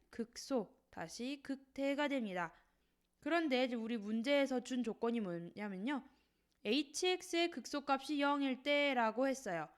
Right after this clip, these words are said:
에이치엑스의 극소값이 영이면 그래프의 개형을 어떻게 그릴 수 있냐면요. 이렇게 되거나, 이렇게 되거나,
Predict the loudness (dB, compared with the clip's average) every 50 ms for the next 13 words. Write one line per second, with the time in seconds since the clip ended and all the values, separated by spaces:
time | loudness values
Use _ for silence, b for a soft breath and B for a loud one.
0 | b b b b b b b -2 0 0 0 -2 -2 -2 -2 -2 -2 -2 -2 -2
1 | -2 -4 -10 -8 -8 -6 -4 -6 -6 -6 -6 -4 -4 -2 -2 -2 -2 -2 -2 -2
2 | -2 0 0 0 0 0 -2 -2 0 -2 -2 -2 -2 -2 -2 -2 -4 -4 -6 -8
3 | -8 -6 -4 -4 -4 -4 -6 -6 -8 -6 -6 -4 -4 -4 -4 -4 -2 -2 -2 -4
4 | -6 b b b b b b b b _ _ _ _ _ _ _ _ _ _ _
5 | _ _ _ _ _ _ _ _ _ _ _ _ _ _ _ _ _ _ _ _
6 | _ _ _ _ _ _ _ _ _ _ _ _ _ _ _ _ _ _ _ _
7 | _ _ _ _ _ _ _ _ _ _ _ _ _ _ _ _ -18 -16 -14 -14
8 | -16 -16 _ -14 -10 -8 -6 -6 -6 -4 -6 -4 -4 -6 -6 -6 -6 -6 -6 -6
9 | -8 -14 _ _ _ _ _ _ _ _ _ _ _ _ _ _ _ _ _ _
10 | _ _ _ _ _ _ _ _ _ _ _ _ _ _ _ _ _ _ _ _
11 | _ _ _ _ _ _ _ _ _ _ _ _ _ _ _ _ _ _ _ _
12 | _ _ _ _ _ -16 -14 -12 -12 -12 -12 -14 -14 -12 -10 -8 -8 -4 -4 -4
13 | -4 -4 -6 -6 -4 -4 -4 -6